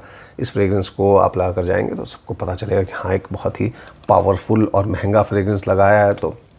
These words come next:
that will definitely impress people। और especially जो Dior Elixir लगाने के आदी हैं, या फिर जिनको पता है कि Dior Elixir कैसा है, वहाँ पर बताने की ज़रूरत नहीं है, बॉटल तो घर पे ही रखोगे, लोगों को लगे आपने बहुत ज़बरदस्त फ्रेग्रेंस लगाया। So,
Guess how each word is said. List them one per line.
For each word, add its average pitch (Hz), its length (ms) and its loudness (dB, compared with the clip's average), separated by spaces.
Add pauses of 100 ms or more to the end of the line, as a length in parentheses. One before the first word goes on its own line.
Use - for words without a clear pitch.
(120)
that 98 160 2
will 95 160 0
definitely 95 400 0
impress - 300 -4
people। 135 220 2 (360)
और 101 120 4
especially 110 320 2
जो 107 120 4
Dior 98 360 2
Elixir 113 320 2 (1160)
लगाने 113 400 6
के 113 60 6
आदी 104 280 4
हैं, 113 220 2
या 98 120 2
फिर 104 140 -2
जिनको 98 200 -2
पता 104 240 0
है 123 80 6
कि 107 80 2
Dior 95 220 2
Elixir 92 420 0 (300)
कैसा 101 280 0
है, 87 180 -6
वहाँ 92 240 0
पर 92 300 0 (240)
बताने 101 240 2
की 104 60 4
ज़रूरत 104 220 2
नहीं 120 100 4
है, 120 60 4
बॉटल 101 280 0
तो 101 100 0
घर 104 120 2
पे 113 100 -2
ही 107 60 2
रखोगे, - 320 -4
लोगों 107 220 0
को 101 80 0
लगे 98 160 2
आपने 95 240 0
बहुत 92 200 -2
ज़बरदस्त - 340 -2
फ्रेग्रेंस - 360 -6
लगाया। - 180 -6
So, - 140 -2